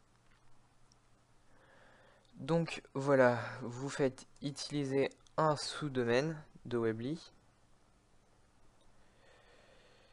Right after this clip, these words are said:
Euh,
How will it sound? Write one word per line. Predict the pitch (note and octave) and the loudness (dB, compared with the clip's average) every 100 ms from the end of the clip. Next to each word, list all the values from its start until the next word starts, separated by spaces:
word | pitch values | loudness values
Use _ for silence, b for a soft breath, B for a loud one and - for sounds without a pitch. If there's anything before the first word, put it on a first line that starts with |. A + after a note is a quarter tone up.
| b b b b b b b _ - - - | b b b b b b b _ -20 -10 2
Euh, | C3 C3 C3 B2+ B2+ B2 B2 B2 B2 B2 A#2+ A#2+ A#2+ A#2+ A#2+ A#2+ A#2 A#2 A#2 A2+ | 6 8 6 4 0 -4 -4 -6 -6 -6 -6 -6 -8 -8 -8 -8 -10 -10 -12 -12